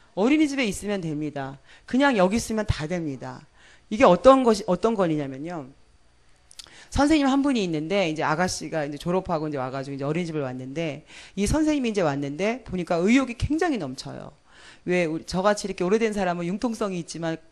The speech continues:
공부 막 끝나고 졸업해가지고 이제 어린이집에 딱 들어오니까 이론만 머릿속에 들어있잖아. 현실은 없는 겁니다. 근데 이론과 현실이 안 맞으니까 계속 부딪히는 거예요. 의욕이 넘쳐가지고 잘해보고 싶은데 현실은 그게 아닌 겁니다.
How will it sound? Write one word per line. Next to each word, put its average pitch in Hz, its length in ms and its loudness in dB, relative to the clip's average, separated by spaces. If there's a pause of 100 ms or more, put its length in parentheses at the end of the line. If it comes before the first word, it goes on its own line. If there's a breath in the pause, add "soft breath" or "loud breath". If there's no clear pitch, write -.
(100)
공부 208 260 -2
막 - 220 2
끝나고 294 320 0
졸업해가지고 180 600 -2
이제 160 160 -2
어린이집에 180 340 0
딱 202 160 -2
들어오니까 160 680 -4 (300 loud breath)
이론만 226 540 4
머릿속에 160 340 -2
들어있잖아. 147 560 -4
현실은 247 480 -2
없는 135 220 -6
겁니다. 131 440 -12 (320 loud breath)
근데 262 220 0
이론과 254 440 4
현실이 262 300 0
안 160 140 0
맞으니까 175 440 -2
계속 320 360 2
부딪히는 151 460 -10
거예요. 127 240 -18 (480 loud breath)
의욕이 294 320 8
넘쳐가지고 190 520 -2
잘해보고 214 440 0
싶은데 190 400 -6
현실은 269 400 -2
그게 180 240 -6
아닌 147 240 -4
겁니다. 139 480 -12